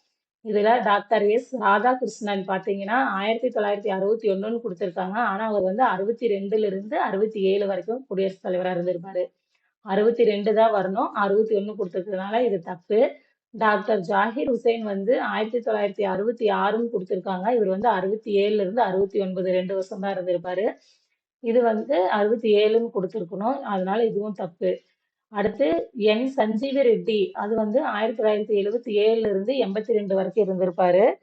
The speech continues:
ஆ, பக்ருதீன் அலி அகமது வந்து ஆயிரத்தி தொள்ளாயிரத்தி எழுபத்தி நாலுல இருந்து எழுபத்தி ஏழு வரைக்கும் இருந்திருப்பாரு. இது ரெண்டும் கரெக்ட் தான்.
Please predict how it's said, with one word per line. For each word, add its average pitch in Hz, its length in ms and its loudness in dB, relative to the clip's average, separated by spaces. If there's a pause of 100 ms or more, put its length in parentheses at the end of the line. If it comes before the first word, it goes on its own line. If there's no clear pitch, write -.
(460)
ஆ, 196 320 4
பக்ருதீன் 254 500 4
அலி 226 240 4
அகமது 214 460 2
வந்து 202 260 0
ஆயிரத்தி 208 360 -2
தொள்ளாயிரத்தி 214 320 0
எழுபத்தி 214 320 -2
நாலுல 202 380 2
இருந்து 196 260 -2
எழுபத்தி 220 420 2
ஏழு 202 120 2
வரைக்கும் 190 320 -2
இருந்திருப்பாரு. 185 380 -2
இது 196 160 0
ரெண்டும் 202 300 -2
கரெக்ட் 185 340 -4
தான். 180 300 -8